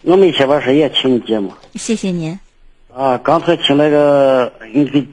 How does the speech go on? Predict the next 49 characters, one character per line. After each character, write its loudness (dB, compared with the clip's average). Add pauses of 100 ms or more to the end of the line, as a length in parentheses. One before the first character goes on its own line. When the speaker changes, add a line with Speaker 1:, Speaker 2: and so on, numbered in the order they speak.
(180)
Speaker 1:
那 2
个 0
老 2
人 0
介 2
绍 -2
的 0
很 -4
好。 -8 (100)
Speaker 2:
嗯， -2 (720)
谢 -4
谢。 -8 (240)
Speaker 1:
<laughs> -14
呃， -12 (520)
我 0
就 2
是 2
感 0
到 4
我 2
的 2
生 -2
活 -2
当 0
中 0
有 2
一 0
点 -2
烦 -2
恼。 0 (1120)
Speaker 2:
哪 -2
方 -2
面 0
的 -4
烦 -12
恼？ -16 (2000)
Speaker 1:
我 -2
在 2
外 2
界 2
都 2
打 -2
工 0
三 0
十 -6
多 -4
年 -4
了。 -10 (340)
Speaker 2:
嗯。 -6